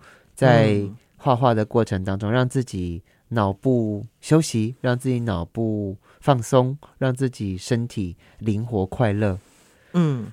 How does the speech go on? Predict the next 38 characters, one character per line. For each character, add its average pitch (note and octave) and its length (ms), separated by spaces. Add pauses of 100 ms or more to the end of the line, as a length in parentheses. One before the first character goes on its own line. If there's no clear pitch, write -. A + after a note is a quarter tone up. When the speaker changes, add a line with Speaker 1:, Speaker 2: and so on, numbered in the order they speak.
(140)
Speaker 1:
对。 A2 140
Speaker 2:
这 G#3+ 100
些 G3+ 220
是 F#3+ 320
我 B2 100
觉 A#2 140
得 A#2+ 120
在 C3 280
课 D#3 240
程 A2+ 240
中 A#2 200
大 D#3 180
部 D3 160
分 C#3+ 180
的 A#2 80
长 - 220
辈 A2+ 180
都 A#2+ 180
可 A#2+ 200
以 G2+ 40
看 G#2 260
到 G#2 200
的。 - 60 (200)
Speaker 1:
真 C3+ 140
的 D#3 220
哦， C3 180
Speaker 2:
嗯。 D3+ 80
Speaker 1:
哎， B2 320 (240)
我 C3+ 160
觉 C3 160
得 C3+ 220
哦， G#2+ 280 (140)
你 B2 100
好 C3+ 80
像 G#3+ 180
有 A2+ 140
一 B2 100
个 A2+ 360